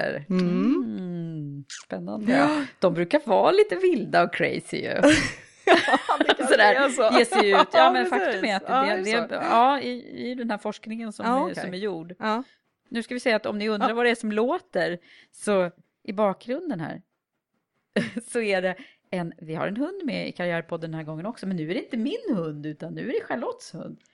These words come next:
Speaker 2: Och det är en schäfer som,
Speaker 1: Mm.
Speaker 2: som heter
Speaker 1: Dina.
Speaker 2: Dina.
Speaker 1: Mm.
Speaker 2: Jättefin schäfer som ligger här vid våra fötter. Hon är betydligt lugnare än vad min hund
Speaker 1: Okej.
Speaker 2: är, ska
Speaker 1: Ja.
Speaker 2: jag säga.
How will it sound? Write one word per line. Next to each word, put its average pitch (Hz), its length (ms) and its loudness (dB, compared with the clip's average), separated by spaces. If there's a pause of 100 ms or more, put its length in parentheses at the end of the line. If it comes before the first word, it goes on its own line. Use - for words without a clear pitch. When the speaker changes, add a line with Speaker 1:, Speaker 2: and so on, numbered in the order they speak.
(260)
Speaker 2:
Och 196 100 -6
det 226 180 -6
är 370 40 -8
en 311 100 -4
schäfer 262 680 -6
som, 175 160 -10
Speaker 1:
Mm. 196 200 4
Speaker 2:
som 175 240 -2
heter 160 480 -6 (120)
Speaker 1:
Dina. 151 580 4 (220)
Speaker 2:
Dina. - 600 -16
Speaker 1:
Mm. 214 420 2
Speaker 2:
Jättefin 196 480 -8
schäfer - 300 -12
som - 180 -16
ligger 139 260 -12
här 143 180 -8
vid 247 140 2 (300)
våra 160 180 -4
fötter. - 440 -8 (360)
Hon 233 120 2
är 208 160 2
betydligt 214 340 -8
lugnare 208 440 -4
än 180 140 -10
vad 175 100 -10
min 190 220 -10
hund 156 260 -4
Speaker 1:
Okej. 202 420 6
Speaker 2:
är, 160 260 -4
ska - 100 2
Speaker 1:
Ja. 226 60 10
Speaker 2:
jag - 80 4
säga. - 260 -8